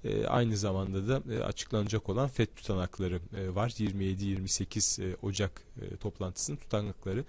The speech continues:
E, şayet önümüzdeki hafta, e, Yellen'in konuşması olmasaydı bu tutanakların daha etkili olacağını, daha sert fiyatlanacağını düşünüyorum ama genel olarak baktığımızda,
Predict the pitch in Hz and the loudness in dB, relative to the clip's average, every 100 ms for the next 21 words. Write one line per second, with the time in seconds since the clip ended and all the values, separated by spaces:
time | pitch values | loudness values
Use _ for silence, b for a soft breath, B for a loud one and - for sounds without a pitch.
0 | B B - 113 110 110 - 156 160 156 | B B -6 0 2 4 6 6 6 4
1 | 143 135 135 135 139 - 147 127 - 127 | 2 0 0 0 0 2 0 0 4 4
2 | 127 120 117 127 131 127 127 123 120 - | 4 2 4 6 6 4 2 0 0 0
3 | 120 - 123 127 127 110 107 107 123 - | 0 2 6 6 6 2 2 0 0 -6
4 | - 113 107 - 117 131 117 110 117 B | 0 2 2 0 -2 0 2 2 2 B
5 | B - 110 - - 101 107 - 104 98 | B -6 -4 -4 -4 0 2 2 -2 -2
6 | 95 95 98 120 110 113 - 113 - - | 2 2 2 2 4 4 4 2 0 0
7 | 95 - 95 92 92 90 90 - - 95 | -2 0 -2 0 -2 -2 -4 -8 -6 -2
8 | 143 107 95 131 135 120 101 101 - 113 | 0 0 0 0 2 4 2 0 -2 -2
9 | - 104 98 95 113 | -2 -4 -2 0 0